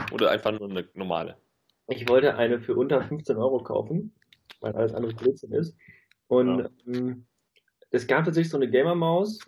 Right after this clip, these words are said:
Speaker 2: für unter fünfzehn, aber ich hab dann eine schnurlose genommen, die keine Gamer-Maus ist.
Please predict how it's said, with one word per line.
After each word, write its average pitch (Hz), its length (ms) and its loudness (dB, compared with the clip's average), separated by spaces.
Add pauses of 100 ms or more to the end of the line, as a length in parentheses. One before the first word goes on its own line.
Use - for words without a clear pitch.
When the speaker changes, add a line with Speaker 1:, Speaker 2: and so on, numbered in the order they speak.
(120)
Speaker 2:
für - 120 -4
unter 170 180 -2
fünfzehn, 180 380 -2
aber 123 160 0
ich 127 80 0
hab 131 80 -4
dann 135 140 2
eine 127 200 2
schnurlose 139 520 6
genommen, 120 340 0
die 113 80 -4
keine 127 300 0
Gamer-Maus 113 600 0
ist. - 280 0